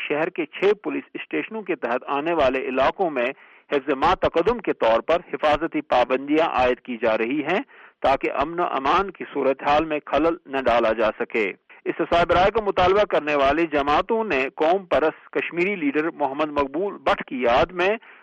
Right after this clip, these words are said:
بدھ گیارہ فروری کو بھی عام ہڑتال کرنے کی اپیل کر رکھی ہے۔ بٹ کو بھی تہاڑ جیل ہی میں گیارہ فروری انیس سو چوراسی کو پھانسی دی گئی تھی۔ ان پر انیس سو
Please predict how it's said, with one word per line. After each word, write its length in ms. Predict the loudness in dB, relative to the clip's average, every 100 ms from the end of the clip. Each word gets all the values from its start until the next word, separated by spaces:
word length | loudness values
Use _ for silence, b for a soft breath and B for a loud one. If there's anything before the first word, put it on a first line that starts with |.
| B
بدھ 260 | -2 -2 0 2
گیارہ 240 | 4 2 0
فروری 360 | -2 0 0 0
کو 200 | -2 0
بھی 160 | -2 -2
عام 300 | 0 0 -2
ہڑتال 380 | -6 0 0 2
کرنے 320 | -4 -4 -8
کی 180 | -10 -8
اپیل 360 | -8 -6 -4 -4
کر 220 | -4 -2
رکھی 280 | -4 -4 -2
ہے۔ 220 | 0 0 -2 _ B B B B
بٹ 240 | -2 -2
کو 200 | 2 0
بھی 180 | 2 -2
تہاڑ 400 | -2 0 2 2 2
جیل 200 | 2 2
ہی 180 | 2 -6
میں 200 | -4 -4 -4 0
گیارہ 220 | 2 2 0
فروری 480 | -2 0 -2 -2 -6 -14
انیس 240 | -10 -8
سو 80 | -6
چوراسی 500 | -4 0 0 0 -2
کو 180 | -4 -8 -8 -6
پھانسی 360 | -6 -4 -8
دی 180 | -6 -6
گئی 180 | -4 -6
تھی۔ 280 | -8 -12 -12 b b b b
ان 200 | -2 0
پر 240 | 0 0 -2 -10
انیس 220 | -8
سو 80 | -6